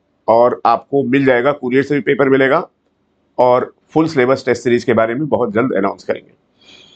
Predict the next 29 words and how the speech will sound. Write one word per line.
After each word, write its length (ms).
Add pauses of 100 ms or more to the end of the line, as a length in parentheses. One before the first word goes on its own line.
(640)
Thank 380
you 360
so 100
much 120
मेरे 160
प्यारे 260
बच्चों, 360 (260)
जय 200
हिंद। 260 (1160)
आइए 420 (280)
जुड़िए 480 (100)
और 140
अपने 200
सफलता 400
की 120
कहानी 340
लिखिए। 380 (460)
हम 120
आपको 220
विश्वास 360
दिलाते 340
हैं 120
कि 80
कहीं 300
से 160
कोई 180
कमी 240
नहीं 180
होगी। 320